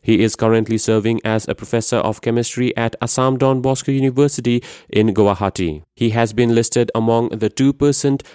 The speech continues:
of top scientists in the world by Stanford University's team of scientists,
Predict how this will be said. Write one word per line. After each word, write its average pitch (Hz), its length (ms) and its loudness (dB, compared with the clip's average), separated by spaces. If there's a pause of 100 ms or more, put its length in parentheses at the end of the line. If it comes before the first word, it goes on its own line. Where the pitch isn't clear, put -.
(140)
of - 320 0
top 156 240 0
scientists 160 480 0
in 151 200 2
the 147 100 2
world 135 340 2
by 104 140 -2
Stanford 117 560 -2
University's 110 720 -2
team 110 280 -2
of 110 120 -6
scientists, 113 580 0